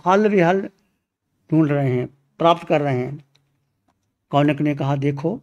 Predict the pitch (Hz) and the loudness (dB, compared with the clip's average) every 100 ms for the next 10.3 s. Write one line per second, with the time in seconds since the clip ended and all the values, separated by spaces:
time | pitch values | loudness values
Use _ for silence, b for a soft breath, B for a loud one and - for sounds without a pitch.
0 | - 160 175 156 143 147 143 139 139 - | -6 -2 -2 -2 -4 -6 -6 -6 -6 -4
1 | 175 170 165 160 - _ _ _ 180 170 | -4 -4 -4 -8 -10 _ _ _ -8 -6
2 | 131 147 156 135 180 220 185 139 127 123 | -2 0 0 2 4 4 2 0 -2 -4
3 | 160 - _ _ _ _ - 175 202 185 | -6 -8 _ _ _ _ -8 -2 0 0
4 | 147 156 143 139 156 - - - - 240 | 0 0 0 0 -2 -2 -10 -8 -10 -8
5 | 254 226 269 226 277 208 202 196 - 226 | -4 -4 -2 0 0 -2 -4 -6 -6 -6
6 | 220 175 220 180 185 151 _ 139 175 185 | -6 -8 -8 -6 -6 -8 _ -6 -4 -4
7 | 185 160 - _ _ _ _ _ _ _ | -4 -6 -10 _ _ _ _ _ _ _
8 | _ _ _ _ - 156 147 147 147 165 | _ _ _ _ -6 -4 -2 0 0 0
9 | 160 170 139 139 139 143 139 - 196 190 | 0 -2 -2 -4 -6 -8 -8 -6 0 0
10 | 131 - | 0 -6